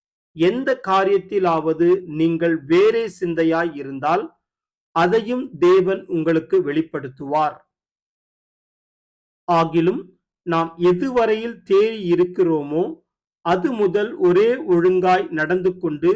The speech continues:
ஒரே சிந்தையாய் இருப்போமாக. சகோதரரே, நீங்கள் என்னோடே கூட பின்பற்றுகிறவர்களாகி நாங்கள்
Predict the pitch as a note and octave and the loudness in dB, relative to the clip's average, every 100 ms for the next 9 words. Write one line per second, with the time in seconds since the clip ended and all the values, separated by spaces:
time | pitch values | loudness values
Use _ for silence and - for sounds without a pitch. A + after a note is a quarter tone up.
0 | - _ _ _ _ F3+ F3+ G#3 B3 A#3 | -2 _ _ _ _ 0 2 4 2 -2
1 | - F#3+ F3+ F3+ F3+ G3 D#3 D#3+ D#3+ - | -6 -4 2 4 4 0 -4 -4 -4 0
2 | F3 D#3+ C3+ B2+ D#3+ D3+ C3 _ _ _ | -2 -2 -8 -6 -4 -4 -6 _ _ _
3 | _ _ _ _ - - E3 E3 D#3+ D3+ | _ _ _ _ -18 -6 -4 0 -2 -2
4 | C#3+ C#3+ E3 - - _ _ _ - E3+ | -4 0 0 -2 -6 _ _ _ -4 2
5 | F#3 F3 E3+ D#3+ E3+ G3 A#3 C4+ C4+ - | 4 4 2 0 0 2 2 0 -4 -4
6 | G#3+ F#3+ G3 F#3+ G#3 A3 - G3 - F#3+ | -2 0 -2 -4 -8 -8 -8 -8 -6 -4
7 | F3+ E3+ E3 D3+ C3+ C3 F3+ - _ _ | -2 -2 -2 -2 -4 -2 -2 -2 _ _
8 | _ _ - D#3 F3 G3 G3 | _ _ -8 0 2 2 0